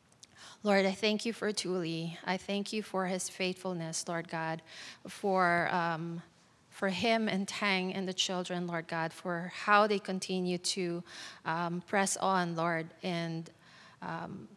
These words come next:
continue the call that you put in their hearts, Lord God, in Thailand. Lord, we are excited to see what you are going to do,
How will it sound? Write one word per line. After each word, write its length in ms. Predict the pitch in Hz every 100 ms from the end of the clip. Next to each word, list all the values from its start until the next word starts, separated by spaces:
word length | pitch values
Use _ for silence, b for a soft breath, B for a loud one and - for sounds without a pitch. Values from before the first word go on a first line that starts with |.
| -
continue 460 | - 202 208 208 202
the 140 | 185
call 360 | 180 - 190 180
that 180 | 170 180
you 60 |
put 240 | 185 185 185
in 140 | 170
their 120 | 170
hearts, 440 | - - 160 - 170
Lord 180 | 160
God, 240 | - 143 135
in 140 | 151
Thailand. 580 | 156 - - - 175 180 - B B B
Lord, 280 | 202 202 190
we 180 | 220 214
are 120 | 214
excited 600 | 190 - 180 175 170 175
to 80 | -
see 480 | 180 - 185 180 165
what 320 | 185 185 165
you 160 | 196 202
are 120 | 190
going 280 | 180 170 180
to 140 | 185
do, 300 | 170 175 175